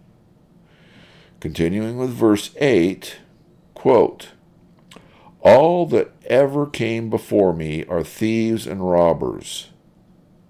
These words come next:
but the sheep did not hear them. I am, ego eimi, the door. By me, if any man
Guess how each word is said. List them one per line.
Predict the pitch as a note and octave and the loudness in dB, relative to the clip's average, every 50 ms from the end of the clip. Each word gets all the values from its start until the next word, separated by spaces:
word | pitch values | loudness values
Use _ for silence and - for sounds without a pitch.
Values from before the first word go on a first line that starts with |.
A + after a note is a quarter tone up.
| _ _ _ | _ _ _
but | - D#2+ D2+ - | -10 -10 -8 -10
the | D2 | -10
sheep | C#2 - - - C#3+ A#2+ G2 F2 - - | -8 -8 -6 -4 -2 -2 -2 -2 -4 -6
did | - E2 C#2 | -10 -10 -10
not | D2+ D#2+ F#2 F#2+ F2 F2 F#2 F#2 | -6 -4 -4 -2 -2 -2 -4 -4
hear | - B2+ D3+ F3+ E3+ | -6 -4 -4 -4 -2
them. | B2 E2 B1+ A1+ A1+ - - _ _ _ _ _ _ _ _ _ _ _ _ _ _ _ _ _ _ _ _ | -4 -4 -8 -8 -14 -18 -20 _ _ _ _ _ _ _ _ _ _ _ _ _ _ _ _ _ _ _ _
I | - F2 G2 G#2 G#2+ A2+ A2+ A2+ A#2 A2+ F#2+ - - | 2 4 6 6 6 6 6 4 4 2 2 0 -6
am, | - A2+ A2+ A#2 A2+ G#2 F#2 D#2 C2+ A1+ G#1+ - _ | -4 -2 -2 0 0 0 -2 -2 -6 -8 -12 -18 _
ego | _ - F#2+ G2+ G2+ G#2 G2 - - | _ -8 -8 -6 -4 -4 -4 -4 -2
eimi, | F#2 G#2+ - F2+ F#2+ G2 F#2+ F2 D#2 C#2 - - | -4 -4 -4 -4 -6 -6 -6 -4 -6 -8 -10 -12
the | C#2+ D#2 D#2 | -12 -12 -10
door. | D#2+ D#2+ G2+ G2 F2+ E2+ D#2 C#2+ B1+ B1 - - _ _ _ _ _ _ _ _ _ _ _ _ _ _ | -2 2 4 4 4 4 2 0 -2 -6 -10 -14 _ _ _ _ _ _ _ _ _ _ _ _ _ _
By | - D2+ D#2+ D#2 D#2 D#2 D2+ | -4 0 2 2 2 2 0
me, | D2 D#2 D#2+ F2 G2+ B2+ D3+ D3 A2+ F2 D2 A#1 - - _ _ _ _ | -2 -6 -8 -6 -6 -4 -2 -2 -2 -4 -4 -6 -12 -16 _ _ _ _
if | - D#2 C#2+ D2 | -12 -10 -8 -8
any | C#2+ D2 D2+ | -8 -8 -8
man | D2 D#2 D#2 D#2+ D#2+ | -8 -8 -8 -8 -8